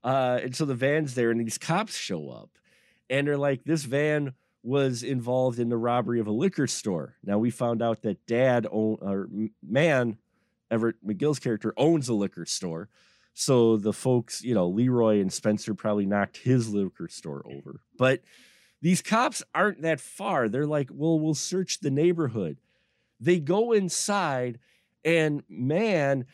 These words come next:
is shooting up his house with a shotgun. And I'm like, "Okay, that you're gonna hear for a block or two or Ken. The house wasn't that soundproof."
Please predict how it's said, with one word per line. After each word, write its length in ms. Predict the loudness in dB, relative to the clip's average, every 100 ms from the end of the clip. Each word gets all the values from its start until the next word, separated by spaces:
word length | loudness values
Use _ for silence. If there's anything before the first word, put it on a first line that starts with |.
| _ _
is 180 | 2 2
shooting 520 | 2 2 0 0 0
up 200 | 0 2
his 200 | 0 0
house 480 | 0 2 2 2 0
with 220 | 0 0
a 80 | -2
shotgun. 1040 | -2 -4 -2 -2 -4 -6 -2 -2 -2 -10 -20 -20 -6 2
And 100 | 2
I'm 140 | 4
like, 360 | 2 2 0 _ _ _ _ _ _ _ _ -2
"Okay, 680 | 0 2 4 4 2 -2 -12 _ -20 _ _ _ _
that 280 | -2 0 0
you're 120 | -2 0
gonna 160 | 2
hear 320 | 2 2 2 2
for 260 | 0 0
a 60 | 0
block 460 | 0 0 0 0
or 100 | -4
two 220 | -2 0 2
or 120 | 0
Ken. 460 | -2 -2 2 2 0
The 120 | -4
house 300 | -4 -4 -2
wasn't 600 | -2 -2 -4 -10 -12 0
that 340 | 2 2 0
soundproof." 840 | -6 -4 -4 -4 -4 0 0 0